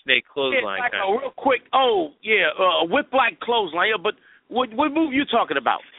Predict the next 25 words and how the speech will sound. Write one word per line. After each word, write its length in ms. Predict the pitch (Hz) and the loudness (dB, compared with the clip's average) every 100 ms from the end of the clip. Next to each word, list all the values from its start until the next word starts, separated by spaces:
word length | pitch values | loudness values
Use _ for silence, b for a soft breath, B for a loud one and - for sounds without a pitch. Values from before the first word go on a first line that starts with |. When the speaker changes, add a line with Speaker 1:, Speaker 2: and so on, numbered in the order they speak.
| B B B B | B B B B
Speaker 1:
I 160 | - 240 | 0 2
saw 220 | 302 262 | 2 4
him, 80 | 226 | 4
like, 240 | 208 185 - | 2 0 -2
basically 400 | 190 190 185 165 - _ _ _ _ _ - - | -2 -2 -8 -18 -20 _ _ _ _ _ -20 -18
s-, 640 | 135 - - _ 135 131 113 - | -18 -18 -20 _ -20 -20 -20 -10
drop 320 | 127 175 185 180 _ _ - | 0 0 0 -4 _ _ -8
the, 140 | 175 | -2
uh, 240 | 160 151 143 | 0 0 -2
Tanahashi's 540 | - 180 170 175 - 139 - | -6 -8 -8 -10 -16 -20 -14
shoulder 340 | 180 180 151 | -14 -12 -12
on 140 | 139 139 | -12 -14
his 80 | - | -14
Speaker 2:
Oh, 380 | 370 - 339 311 | -12 -8 -4 -6
Speaker 1:
knee. 100 | - _ _ 269 | -8 _ _ -10
Speaker 2:
oh, 200 | 285 233 - | -6 -6 0
sorta 240 | 285 285 | 0 2
like, 240 | 277 254 - - | 2 2 -2 -2
sorta 240 | 262 269 | 0 2
like 240 | 254 247 - | 2 2 0
a 80 | 190 - | -4 0
fucked 240 | 262 - 262 | -2 0 -2
up 160 | 226 | 0
pile 300 | - 233 233 | 2 2 2
driver, 400 | 160 160 120 104 | 2 0 0 -4